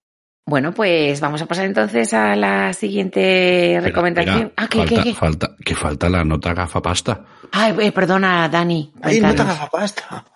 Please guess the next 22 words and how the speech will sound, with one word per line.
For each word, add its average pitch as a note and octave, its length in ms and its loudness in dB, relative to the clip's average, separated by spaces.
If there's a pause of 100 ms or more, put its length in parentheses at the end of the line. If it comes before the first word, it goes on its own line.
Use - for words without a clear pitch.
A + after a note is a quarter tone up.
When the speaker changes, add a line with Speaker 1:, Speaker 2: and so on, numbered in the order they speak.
Speaker 2:
El G#2+ 220 2
marine A#2+ 540 2
realmente E2+ 760 0
es F#2 220 -6
sargento A2+ 580 -2
de G2 100 2
primera D2 300 -4
clase. - 460 -10 (120)
Speaker 3:
Sí, - 260 -2
es F3 80 0
sargento F3+ 300 2
de D3 60 2
Speaker 1:
Ay, C#3 60 0
Speaker 3:
primera B2 180 0
Speaker 1:
bueno, G2+ 160 -8
Speaker 3:
clase. G#2+ 80 -8 (140)
Speaker 1:
es A#2+ 60 -8
sargento A#2 280 -4
de A#2 60 -4
primera A2 320 -2
clase, G#2+ 360 -4
claro. A#2 500 0